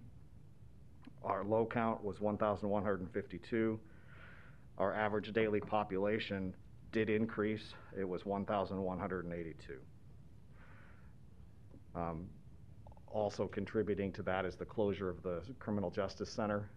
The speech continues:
Um, not being able to house folks over there, um, it bolstered the numbers inside of the jail as well. Uh, custodial bank sanctioned bed days, um, were at thirty-six. And again, I've said this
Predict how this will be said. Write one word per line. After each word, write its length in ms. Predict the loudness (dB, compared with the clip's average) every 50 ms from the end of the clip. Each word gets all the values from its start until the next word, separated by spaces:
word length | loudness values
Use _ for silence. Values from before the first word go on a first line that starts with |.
| -14 -12 -8
Um, 240 | -6 -6 -6 -4 -2
not 300 | -2 -2 -2 -2 -4 -4
being 200 | -4 -2 -2 -2
able 180 | -2 -2 -2 -2
to 80 | -2
house 280 | -2 0 0 0 0 -2 0
folks 260 | 0 0 0 0 -4
over 220 | -4 -4 -4 -2 -2
there, 300 | 0 0 0 0 -2 -4 -6 -12 -12 -10
um, 280 | -10 -8 -8 -8 -8 -10 -10 -12 -12 -14 -14 -12
it 380 | -10 -10 -10 -10 -10 -10 -6 -4
bolstered 420 | -2 -2 -2 -4 -6 -8 -8 -6 -8
the 60 | -8
numbers 360 | -6 -6 -6 -6 -8 -8 -8
inside 340 | -8 -10 -8 -8 -8 -8 -8
of 60 | -8
the 80 | -10 -12
jail 280 | -8 -6 -6 -6 -6
as 120 | -8 -8 -10 -12
well. 200 | -12 -12 -12 -14 -16 -18 -16 -18 -18 -18 -18 -16 -14 -14 -14 -14 -14 -16 -18 -18 -16 -16 -16 -16 -16 -16 -16 -16 -16 -16 -16 -16 -16 -16 -16 -16 -16 -16 -16 -16 -16 -16 -16 -16 -16 -16 -16 -16 -16 -14 -8 -4
Uh, 120 | -4 -4 0 2
custodial 480 | 2 2 6 8 8 10 10 8 8
bank 280 | 8 6 6 6 4 2 -2 -4 -4 -4
sanctioned 540 | -2 4 6 6 6 6 6 4 4 6 8
bed 220 | 8 6 8 8
days, 380 | 8 8 8 8 6 2 -2 -12 -14 -14 -10 -4 0
um, 340 | 0 2 2 0 0 -2 -4 -8 -2 0
were 120 | 2 2
at 140 | 2 4 6
thirty-six. 760 | 6 8 8 6 4 2 2 4 6 6 6 4 0 -2 -4 -2 -2
And 140 | 0 -2 -2
again, 520 | -2 2 4 6 6 8 8 6 6 4 2 0
I've 160 | 0 -2 -2
said 220 | 2 4 4 6 6
this 380 | 4 4 2 -2 -10 -12 -12